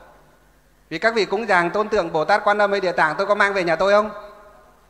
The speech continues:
Tôi có cho người khác không? Không, đem thờ chính ở trong ngôi chùa này và thờ ở trong lòng của Đại tượng Amida vì hòa bình thế giới đó. Một vạn pho tượng Phật. Đến sau này làm xong cái đại tượng một vạn pho tượng Phật ở trong đó,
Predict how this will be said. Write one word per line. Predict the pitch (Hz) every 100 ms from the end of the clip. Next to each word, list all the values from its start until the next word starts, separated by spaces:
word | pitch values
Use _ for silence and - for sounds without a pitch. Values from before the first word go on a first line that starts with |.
| _ _ _ _ _
Tôi | 196
có | 214
cho | 214 208
người | 180
khác | 202 233
không? | 208 208 202 - - - - -
Không, | - 151 139
đem | 151 160
thờ | 147 135 113
chính | 170 247
ở | 226
trong | 175 165
ngôi | 165 156
chùa | 139 117
này | 120 110 - - - _
và | 147
thờ | 160 151
ở | 139
trong | 208 190
lòng | 156 147
của | 143 139
Đại | 165 135
tượng | - 156 127
Amida | - 180 175 151 131 117 104 - - - -
vì |
hòa | 135 131
bình | 135 120
thế | 156
giới | 151 170
đó. | 143 160 - - - - _ _ _ _
Một | 135 143 151
vạn | 156 -
pho | 175
tượng | 180 165
Phật. | 127 135 - - - -
Đến | 143
sau | 175 180
này | 156
làm | 139 135
xong | - 180 170
cái |
đại | 170 131
tượng | 147 135 139
một | 135
vạn | 147 131 127
pho | 185
tượng | 175 131
Phật | 143
ở | 123
trong | 127 175
đó, | 156 156 214 -